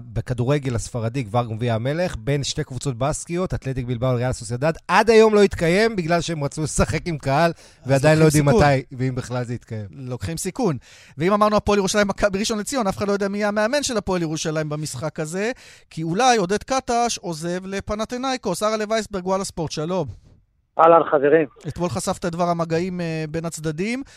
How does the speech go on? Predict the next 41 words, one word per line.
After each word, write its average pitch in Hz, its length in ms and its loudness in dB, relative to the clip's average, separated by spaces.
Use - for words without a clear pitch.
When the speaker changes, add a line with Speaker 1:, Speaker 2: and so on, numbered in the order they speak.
Speaker 2:
והיום 170 380 -2
זה 190 100 -2
רק 202 140 -4
מתחזק, 190 440 -4
וממה 175 500 -6
שאני 202 300 -4
שומע 202 240 -4
לפחות 180 240 -10
מהפועל 190 300 -4
ירושלים, 185 720 -4
אין 226 120 -8
ספק - 280 -8
שקטש 196 440 -8
רוצה 156 280 -4
ללכת, 202 360 -4
עכשיו 190 220 -6
זו 180 100 -10
שאלת 175 340 -6
המחיר. 160 420 -6
האם 151 180 -6
יהיה 170 120 -4
פיצוי? 208 600 0
אה, 156 260 -4
איך - 180 -4
זה 180 80 -4
בדיוק 185 260 -6
יסתדר? 190 520 -2
יש 170 120 -6
פה 170 140 -8
ברקע 175 300 -4
גם 175 180 -4
את, 180 160 -10
אולי 160 340 -4
מבחינת 165 280 -8
קטש, 175 240 -8
גם 170 140 -6
את 175 60 -10
שיקול 180 260 -6
נבחרת 175 360 -6
ישראל, 190 520 -2
שהיא, 214 580 -2